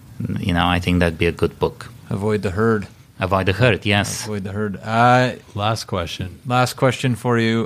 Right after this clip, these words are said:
Speaker 2: Uh, what is something you've bought in the last year or two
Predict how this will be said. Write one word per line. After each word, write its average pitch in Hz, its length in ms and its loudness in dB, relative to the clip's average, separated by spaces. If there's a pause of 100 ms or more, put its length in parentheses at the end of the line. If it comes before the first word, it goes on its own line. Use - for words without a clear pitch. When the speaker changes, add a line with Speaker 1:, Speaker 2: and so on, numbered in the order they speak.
Speaker 2:
Uh, 107 760 -2
what 127 340 2
is 165 100 0
something 143 300 0
you've 123 160 0
bought 113 340 4
in 113 60 0
the 104 80 2
last 107 300 0
year 113 200 2
or 110 60 2
two 110 440 0